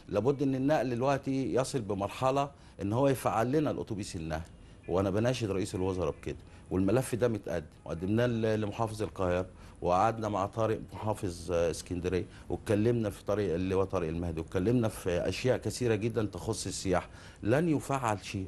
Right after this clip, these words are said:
ابدا. في اطار انا شايفه كده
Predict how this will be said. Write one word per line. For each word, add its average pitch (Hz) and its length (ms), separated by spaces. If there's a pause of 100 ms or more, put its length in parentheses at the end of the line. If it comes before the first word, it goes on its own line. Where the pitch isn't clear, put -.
(120)
ابدا. 85 280 (300)
في 180 680 (160)
اطار 151 640
انا 107 180
شايفه 147 520
كده 131 300